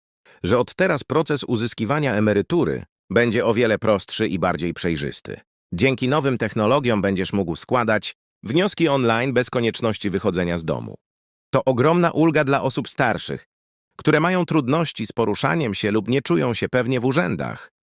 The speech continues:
Nowy system pozwala na składanie wniosków bez zbędnych formalności, co oznacza, że proces uzyskiwania emerytury stanie się mniej stresujący i bardziej dostępny dla wszystkich. zus wprowadził także nową platformę,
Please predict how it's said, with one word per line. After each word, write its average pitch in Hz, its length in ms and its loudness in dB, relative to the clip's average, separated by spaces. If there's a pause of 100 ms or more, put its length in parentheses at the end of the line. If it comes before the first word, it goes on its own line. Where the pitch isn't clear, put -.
Nowy 160 280 4
system 160 340 0
pozwala 123 380 2
na 110 120 0
składanie 104 460 0
wniosków 95 420 -4
bez 82 200 -2
zbędnych 76 600 -4
formalności, 76 800 -2
co 85 200 0
oznacza, 90 580 -2 (420)
że 113 160 0
proces 180 380 -2
uzyskiwania 117 680 -2
emerytury 104 640 0 (300)
stanie 131 340 -2
się 123 160 0
mniej 135 300 0
stresujący 107 800 0
i 95 100 -2
bardziej 95 360 -2
dostępny 80 520 -6
dla 78 160 -6
wszystkich. - 680 -10 (240)
zus 170 340 4
wprowadził 131 560 0
także 101 320 0
nową 151 320 2
platformę, 104 540 0